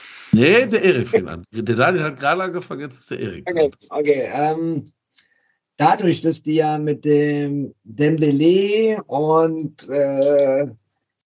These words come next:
Speaker 2: äh, äh, Sancho, glaub ich, äh, echt sehr große dreistellige oder nah an den dreistelligen Beträgen,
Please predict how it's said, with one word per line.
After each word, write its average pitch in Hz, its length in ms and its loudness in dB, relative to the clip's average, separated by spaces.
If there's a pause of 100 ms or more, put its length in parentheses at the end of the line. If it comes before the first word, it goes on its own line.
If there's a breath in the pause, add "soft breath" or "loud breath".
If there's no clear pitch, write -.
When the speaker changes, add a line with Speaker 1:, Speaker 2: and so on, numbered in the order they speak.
(440)
Speaker 2:
äh, 120 1200 0
äh, 110 60 -10 (720)
Sancho, 160 460 0
glaub 147 200 0
ich, 147 300 -4
äh, 135 380 0
echt - 440 -2 (440)
sehr 135 460 2
große 156 800 2 (380)
dreistellige 180 800 0
oder 143 180 2
nah 160 320 0
an 160 60 0
den 156 140 0
dreistelligen 143 800 -2
Beträgen, 135 760 -6